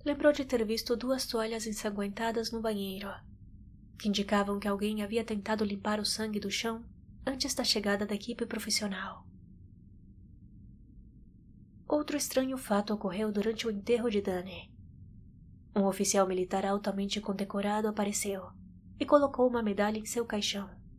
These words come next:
Ninguém sabe quem ele era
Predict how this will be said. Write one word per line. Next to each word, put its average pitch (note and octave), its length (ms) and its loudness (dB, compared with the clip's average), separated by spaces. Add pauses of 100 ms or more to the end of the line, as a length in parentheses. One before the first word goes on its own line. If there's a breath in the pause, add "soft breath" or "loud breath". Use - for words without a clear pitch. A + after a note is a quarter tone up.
(1400)
Ninguém G3 300 4
sabe G#3 320 4
quem A3+ 240 0
ele G3 200 0
era G#3 460 2